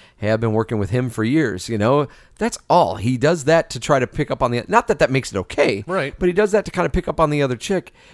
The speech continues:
Speaker 1: Meanwhile, like, Johnny Knoxville manipulates his situation
Speaker 2: Oh.
Speaker 1: and gets her to, like, uh, ultimately gets her to break up with this guy
Speaker 2: That's true.
Speaker 1: through half a lie
Speaker 2: <laughs>
Speaker 1: and then, like, busting him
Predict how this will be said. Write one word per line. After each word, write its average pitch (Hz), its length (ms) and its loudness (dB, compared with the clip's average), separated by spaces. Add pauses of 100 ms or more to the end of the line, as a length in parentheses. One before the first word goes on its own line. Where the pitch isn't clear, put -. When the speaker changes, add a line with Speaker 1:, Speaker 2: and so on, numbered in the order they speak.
(100)
Speaker 1:
Meanwhile, 240 460 4
like, 170 220 2 (260)
Johnny 185 320 2
Knoxville 185 440 2
manipulates 170 600 0
his 151 120 -2
situation 160 800 -2 (560)
Speaker 2:
Oh. 175 80 2
Speaker 1:
and 165 180 2
gets 196 260 2
her 196 180 4
to, 185 80 0
like, 156 260 2 (460)
uh, 180 180 2
ultimately 190 540 0
gets 131 280 -4
her 175 100 2
to - 120 -4
break 127 380 2
up 180 160 2
with - 220 -2
this 101 180 -2
guy 87 400 -4
Speaker 2:
That's 131 200 -4
true. 220 340 -6 (120)
Speaker 1:
through 143 440 0
half 190 320 -2
a 151 40 4
lie 123 600 2 (100)
Speaker 2:
<laughs> - 140 -8
Speaker 1:
and 139 180 2
then, 180 140 0
like, 139 180 -2 (240)
busting 180 460 0
him 110 320 0